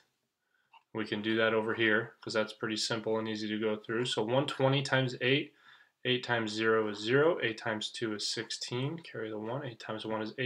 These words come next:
plus one is nine sixty. So the volume of this room is gonna be nine hundred and sixty cubic feet. See how we did that? All we did is take the numbers,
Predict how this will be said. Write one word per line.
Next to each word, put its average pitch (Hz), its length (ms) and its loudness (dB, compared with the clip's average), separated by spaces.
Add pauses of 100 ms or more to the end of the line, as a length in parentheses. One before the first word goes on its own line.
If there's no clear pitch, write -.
(140)
plus 110 200 -8
one 117 160 -6
is 113 120 -4
nine 110 360 0
sixty. - 560 -10 (560)
So 139 480 6 (320)
the 127 120 4
volume 170 540 6
of 143 140 0
this 127 260 0
room 131 520 -2 (1080)
is 120 120 -2
gonna 123 160 4
be 120 140 2
nine 120 340 6
hundred 156 280 0
and 165 100 0
sixty 107 600 0 (920)
cubic 107 480 0 (1120)
feet. 107 340 -2 (540)
See - 180 4
how 117 120 12
we 117 60 6
did 120 160 4
that? 135 200 8
All 123 140 8
we 143 100 6
did 143 160 4
is 127 100 4
take 127 240 0
the 160 60 -2
numbers, 127 440 2